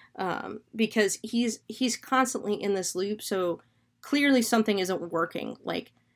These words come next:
he's failing somewhere along the line, and he doesn't know where.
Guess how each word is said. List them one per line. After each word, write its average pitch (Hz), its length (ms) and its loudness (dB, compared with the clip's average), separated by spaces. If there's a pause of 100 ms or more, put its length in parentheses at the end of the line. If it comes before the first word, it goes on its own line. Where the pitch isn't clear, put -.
(180)
he's 220 280 4
failing 208 520 2
somewhere 202 540 2
along 180 600 0
the 165 80 0
line, - 540 -6
and 190 120 -4
he 190 100 -4
doesn't 196 240 0
know 175 160 0
where. 170 580 -2